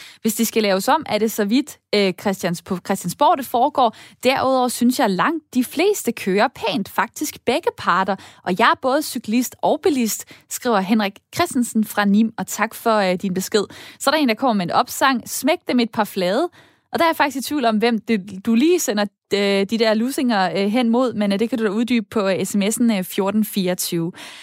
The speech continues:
Og mit lytterpanel er også stadig med mig. Det er Jesper og Mark. Hej med jer to.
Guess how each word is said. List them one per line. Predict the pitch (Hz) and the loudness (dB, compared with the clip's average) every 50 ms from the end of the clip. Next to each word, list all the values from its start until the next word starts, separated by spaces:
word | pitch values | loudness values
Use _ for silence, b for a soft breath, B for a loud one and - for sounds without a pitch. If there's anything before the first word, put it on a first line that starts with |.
| B B B B | B B B B
Og | - 226 247 277 | 2 2 2 2
mit | 311 311 240 | 0 0 2
lytterpanel | 269 294 339 359 339 - 302 269 277 269 254 226 - - | 2 2 2 0 0 0 -2 0 0 2 0 0 0 0
er | 202 202 190 185 - _ | 2 2 2 0 0 _
også | - 220 294 349 - 392 | 0 0 0 0 -4 -8
stadig | - - - 226 202 208 220 220 | -8 -4 0 0 0 2 0 0
med | 208 185 185 | 0 -2 0
mig. | 196 208 214 202 | 0 0 0 0
Det | 254 285 - - | -2 -2 0 0
er | 285 269 | 0 0
Jesper | 233 185 190 202 254 - - 311 269 | 2 2 0 0 0 0 0 0 0
og | - - 226 214 | 0 0 -2 0
Mark. | 196 190 175 156 156 196 - | 0 0 0 0 0 -2 -4
Hej | - - 277 | -2 0 0
med | 339 381 | 0 0
jer | 349 285 233 | 0 -2 -2
to. | 202 - 208 165 - | 0 0 -4 -4 -4